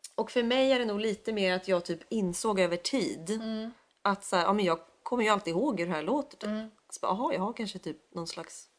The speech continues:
Speaker 2: Mm.
Speaker 1: släng av det här", absolut jag
Speaker 2: Just
Speaker 1: har.
Speaker 2: det.
Speaker 1: Ehm,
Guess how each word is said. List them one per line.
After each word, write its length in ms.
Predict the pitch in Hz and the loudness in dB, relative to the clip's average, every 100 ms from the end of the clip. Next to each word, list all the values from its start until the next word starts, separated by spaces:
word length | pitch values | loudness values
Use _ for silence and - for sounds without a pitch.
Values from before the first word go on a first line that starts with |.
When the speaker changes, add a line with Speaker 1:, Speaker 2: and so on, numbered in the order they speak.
| _ | _
Speaker 2:
Mm. 200 | 214 214 226 - | -10 -10 -10 -4
Speaker 1:
släng 320 | - 185 277 | 0 2 0
av 100 | 202 | -2
det 60 | |
här", 200 | 175 147 - | -2 -4 -6
absolut 300 | 175 - 226 | -8 -6 -2
jag 140 | 175 151 | 0 0
Speaker 2:
Just 160 | 170 | -4
Speaker 1:
har. 60 | 214 | -10
Speaker 2:
det. 60 | 226 - - - - | -12 -16 -20 -8 2
Speaker 1:
Ehm, 640 | 233 220 202 180 170 185 | 6 6 6 4 2 0